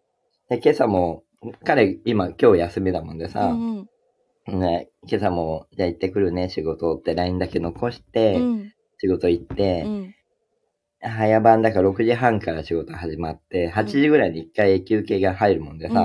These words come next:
Speaker 2: んうん。
Speaker 1: そこで、あの、「今休憩だよ」って、「おはよう」ってlineしてたら、
Speaker 2: うん。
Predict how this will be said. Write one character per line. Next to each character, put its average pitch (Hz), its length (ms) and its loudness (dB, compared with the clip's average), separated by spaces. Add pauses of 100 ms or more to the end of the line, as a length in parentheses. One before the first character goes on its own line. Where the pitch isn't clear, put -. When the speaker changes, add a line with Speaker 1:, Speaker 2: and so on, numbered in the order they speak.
(120)
Speaker 2:
ん 214 40 -4
う 202 120 -6
ん。 196 40 -20 (500)
Speaker 1:
そ 92 80 -14
こ 98 160 -4
で、 95 300 0 (560)
あ 92 140 -6
の、 78 340 -8
「今 87 220 -6
休 98 180 0
憩 92 160 0
だ 95 80 0
よ」 107 320 4
っ - 40 -20
て、 - 280 -10 (100)
「お 90 80 -6
は 90 120 -4
よ 98 260 2
う」 95 60 -4
っ - 20 -20
て - 120 -8
line 85 300 -4
し - 60 -18
て 90 120 -2
た 80 140 -6
ら、 85 280 0
Speaker 2:
う 226 80 -6
ん。 196 200 -6